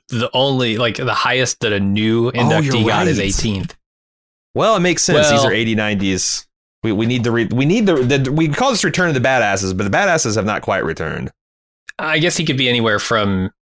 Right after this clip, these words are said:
Speaker 1: t-, eleven to twenty, depending on where we wanna stack rank these people within their
Speaker 2: Right.
Speaker 1: their tier. I don't know.
Speaker 2: Yeah. So when a lot, a lot hasn't changed. Now,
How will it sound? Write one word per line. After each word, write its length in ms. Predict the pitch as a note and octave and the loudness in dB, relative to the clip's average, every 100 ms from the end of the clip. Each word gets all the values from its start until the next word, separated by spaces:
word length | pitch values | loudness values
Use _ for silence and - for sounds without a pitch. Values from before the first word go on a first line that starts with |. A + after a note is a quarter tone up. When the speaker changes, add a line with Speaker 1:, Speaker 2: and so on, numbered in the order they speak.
| _ _ _ _ _ _ _ _ - | _ _ _ _ _ _ _ _ -8
Speaker 1:
t-, 140 | F3+ - | -8 -4
eleven 400 | A2+ G#2+ G2+ G2 | -2 0 0 -2
to 120 | G2+ | -6
twenty, 480 | - G2+ F2 F2 - _ - | -6 -6 -6 -6 -12 _ -10
depending 320 | - A2+ G2+ | -4 -2 -2
on 180 | G2 F#2+ | -2 -2
where 240 | G#2 G2 | 0 2
we 100 | F#2+ | 0
wanna 200 | F#2 F2+ | 0 -2
stack 360 | F2 - F#2+ - | -4 -2 -4 -4
rank 260 | F#2 F#2+ - | -6 -6 -6
these 440 | F#2 F#2+ - - _ | -6 -4 -6 -8 _
people 320 | - G2+ G2 G2 | -8 -4 -2 -4
within 320 | F#2+ G2 F#2 | -2 -2 -2
their 160 | F#2 | 0
Speaker 2:
Right. 680 | F2+ D2+ C2 B1+ - - - _ _ _ _ _ _ - | 0 -2 -4 -6 -6 -6 -10 _ _ _ _ _ _ -10
Speaker 1:
their 440 | G2 F2+ F2 F2 _ - | -6 -4 -4 -6 _ -6
tier. 440 | A#2+ A2 A#2 A2+ G#2 | -2 0 -2 -2 -4
I 60 | |
don't 140 | F#2+ F#2 | -4 -4
know. 160 | F2 _ _ _ _ _ _ _ _ _ | -6 _ _ _ _ _ _ _ _ _
Speaker 2:
Yeah. 320 | G2+ D#2 C#2 - - | -2 -2 -4 -8 -12
So 600 | - - A#2 A2 G#2+ G2+ - | -6 -2 0 0 0 -2 -4
when 220 | G#2+ G#2+ - | -4 -4 -2
a 80 | G#2+ | -2
lot, 260 | C3+ F3+ | -2 -2
a 40 | B2 | -2
lot 300 | D3 - - | 0 -2 -6
hasn't 400 | - B2 A#2+ F#2+ | -4 -2 -2 -2
changed. 260 | - A#2 A#2+ | -2 0 0
Now, 180 | A#2+ | 0